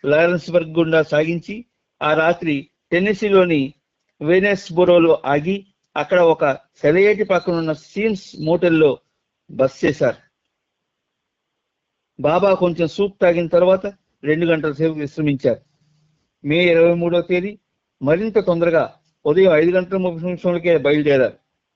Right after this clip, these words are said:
రోజంతా ప్రయాణం చేసి మెంఫిస్ అనే ప్రాంతం గుండా వెళుతూ ఆర్కన్సాస్ రాష్ట్రంలోని సిఎఫ్సి అనే చోట భోజనానికి ఆగారు. అక్కడ వడ్డించిన ఆమ్లెట్ బాబాకు నచ్చలేదు. తిరిగి ప్రయాణం ప్రారంభించి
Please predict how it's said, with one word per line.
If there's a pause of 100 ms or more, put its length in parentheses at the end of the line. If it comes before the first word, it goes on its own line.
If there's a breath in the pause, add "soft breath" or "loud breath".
(460)
రోజంతా
ప్రయాణం
చేసి (480)
మెంఫిస్ (200)
అనే
ప్రాంతం
గుండా (220)
వెళుతూ (560)
ఆర్కన్సాస్
రాష్ట్రంలోని (360)
సిఎఫ్సి
అనే
చోట
భోజనానికి
ఆగారు. (300)
అక్కడ
వడ్డించిన
ఆమ్లెట్
బాబాకు
నచ్చలేదు. (840)
తిరిగి
ప్రయాణం
ప్రారంభించి